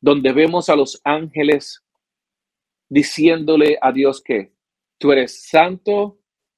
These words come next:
santo, santo, que él vio a Dios sentado en su trono y que sus, que sus vestidos o sus túnicas estaban, llenaban el templo y, y cada vez que los ángeles clamaban y,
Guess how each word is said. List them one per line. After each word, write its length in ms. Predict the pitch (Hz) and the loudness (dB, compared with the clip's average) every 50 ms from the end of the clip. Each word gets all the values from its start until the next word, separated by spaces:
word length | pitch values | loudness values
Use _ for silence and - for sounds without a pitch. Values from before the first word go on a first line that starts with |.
| _ _ _ | _ _ _
santo, 920 | - - - - 160 156 156 156 147 - - 160 160 160 156 147 147 _ _ _ _ _ _ _ _ _ _ | -20 -10 -2 0 0 0 0 -2 -8 -6 -4 -2 -2 -2 -4 -6 -10 _ _ _ _ _ _ _ _ _ _
santo, 1040 | - - - - - 123 113 113 110 110 104 98 92 - _ - - - - _ _ _ _ _ _ _ _ _ _ _ _ _ _ _ - - _ - | -20 -20 -18 -12 -10 -8 -8 -6 -6 -8 -8 -10 -14 -16 _ -20 -20 -20 -20 _ _ _ _ _ _ _ _ _ _ _ _ _ _ _ -20 -20 _ -2
que 180 | - 151 165 | 0 2 2
él 140 | 185 196 170 | 2 0 -2
vio 440 | 156 156 170 185 190 190 190 - - | -4 -4 0 2 2 2 2 0 0
a 120 | 151 143 | 0 0
Dios 420 | 131 139 151 170 175 175 - - - | 0 0 0 0 0 -2 -4 -6 -6
sentado 600 | - 156 139 131 120 - 156 151 151 156 160 156 | -4 -4 -4 -4 -2 2 4 4 4 2 0 -6
en 100 | 151 147 | -8 -12
su 240 | - - - 131 117 | -14 -12 -12 -12 -10
trono 540 | - - 127 143 143 127 107 98 92 95 95 | -8 -4 -2 -2 -2 -2 -4 -10 -12 -10 -10
y 120 | 104 104 | -10 -8
que 160 | - 147 139 | -6 -6 -6
sus, 400 | 131 - - 131 131 123 - - _ _ _ _ _ _ _ _ _ _ _ _ _ _ _ _ _ _ _ | -6 -6 -6 -6 -6 -6 -10 -16 _ _ _ _ _ _ _ _ _ _ _ _ _ _ _ _ _ _ _
que 100 | - 139 | -8 -6
sus 200 | - - 147 131 | -2 -2 -2 0
vestidos 580 | 135 135 127 - - 170 180 175 143 131 120 - | 0 -2 -2 -2 -4 -4 -2 0 0 -2 -2 -4
o 60 | 127 | -8
sus 260 | - - 127 - - | -8 -10 -12 -10 -4
túnicas 640 | - 160 185 170 143 120 - - 107 104 104 - - | -2 -2 -2 -2 -4 -6 -6 -4 -4 -4 -4 -6 -12
estaban, 500 | 110 - - 151 147 147 156 151 147 139 _ _ _ _ _ - | -14 -8 -4 0 0 2 2 0 0 -4 _ _ _ _ _ -8
llenaban 720 | - 110 117 - 127 123 131 143 151 151 156 151 147 143 | -6 -4 0 2 2 4 4 4 2 2 0 0 0 -2
el 180 | 135 123 - | -4 -4 -4
templo 600 | - 147 156 156 147 127 - - 104 107 104 101 101 | -2 0 0 0 -2 -6 -8 -6 -4 -2 -2 -4 -4
y, 220 | 113 117 113 113 - | -6 -8 -8 -6 -6
y 180 | 120 117 110 | -6 -6 -4
cada 260 | - 147 151 151 165 165 | 0 2 2 2 2 2
vez 120 | 160 160 | 0 -2
que 120 | - - 156 | -2 0 0
los 220 | 139 135 - - - | 0 0 -2 -2 0
ángeles 720 | - 151 156 151 147 143 143 131 135 123 - - - _ _ | 0 0 0 -2 -6 -6 -4 -2 -2 -2 -4 -8 -20 _ _
clamaban 800 | - 139 131 127 117 120 123 139 147 143 135 127 113 107 110 107 - | -2 0 0 0 0 0 -2 0 0 0 0 0 -2 -4 -6 -8 -6
y, 240 | 131 120 123 - | -6 -6 -6 -8